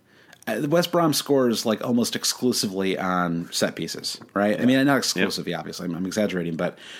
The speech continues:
Speaker 1: they score
Speaker 2: Yeah.
Speaker 1: a ton of goals from set pieces. And
Speaker 2: I thought Jay Rodriguez looked a little better than I had predicted in that match. So, uh, not, I know we're
Speaker 1: Yeah.
Speaker 2: talking about midfielders here, but just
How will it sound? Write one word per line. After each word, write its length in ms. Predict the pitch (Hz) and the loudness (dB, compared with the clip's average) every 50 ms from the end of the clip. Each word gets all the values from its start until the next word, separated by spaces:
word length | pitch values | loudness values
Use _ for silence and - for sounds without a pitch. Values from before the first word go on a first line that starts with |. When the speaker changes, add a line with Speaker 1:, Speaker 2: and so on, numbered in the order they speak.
| - - | -14 -2
Speaker 1:
they 80 | - 135 | 0 0
score 260 | 139 - 165 147 120 | 0 4 4 4 4
Speaker 2:
Yeah. 80 | 110 110 | 2 0
Speaker 1:
a 40 | - | -2
ton 420 | - - - 139 135 131 127 120 | -4 -4 -2 0 2 4 4 2
of 120 | 117 107 | 2 0
goals 280 | 95 113 104 92 95 90 | 0 0 2 2 0 0
from 120 | - 101 | -2 -4
set 220 | 90 - 104 90 - | -2 0 -2 -2 0
pieces. 500 | - 87 85 - 85 82 82 80 80 - | -2 -4 -2 -2 -2 -2 -2 -2 -4 -6
And 200 | - 101 98 98 | -4 -2 0 2
Speaker 2:
I 80 | - - | 4 4
thought 220 | - 370 349 196 | 4 4 4 2
Jay 240 | - - 135 147 156 | 0 0 2 2 2
Rodriguez 720 | 160 165 156 143 123 123 127 139 131 120 95 90 85 - | 4 4 4 4 2 2 0 2 2 4 2 2 2 0
looked 220 | 90 85 85 82 - | 2 2 2 2 2
a 40 | 87 | 0
little 320 | 85 90 101 110 120 117 | 2 2 2 2 2 2
better 320 | 104 101 98 92 90 82 | 4 4 4 4 4 2
than 180 | 76 73 78 73 | 2 0 0 -2
I 140 | 76 76 73 | 0 -2 -2
had 220 | 78 76 71 71 | -2 -4 -4 -6
predicted 420 | - 82 71 78 76 - - 82 - | -8 -4 -4 -4 -4 -2 -4 -4 -4
in 160 | 73 69 69 | -4 -6 -4
that 240 | 69 69 69 60 - | -4 -6 -6 -6 -6
match. 380 | 67 69 69 67 - - - | -6 -6 -6 -6 -8 -8 -8
So, 320 | - 82 80 80 78 76 - | -6 -6 -6 -6 -6 -8 -10
uh, 200 | - 80 78 76 | -10 -10 -8 -8
not, 180 | 76 78 92 95 | -4 -2 0 2
I 100 | 82 95 | 2 4
know 120 | 95 98 | 4 4
we're 80 | 95 92 | 4 2
Speaker 1:
Yeah. 40 | 87 | 2
Speaker 2:
talking 220 | 104 95 87 82 | 2 2 2 2
about 180 | 78 80 78 78 | 2 2 2 2
midfielders 540 | 80 85 80 - - - 73 71 71 69 - | 2 0 0 -2 -10 -12 -10 -12 -12 -10 -4
here, 220 | 85 76 71 69 | -4 -2 -2 -2
but 100 | 73 71 | -4 -8
just 240 | - - 71 71 | -8 -8 -12 -10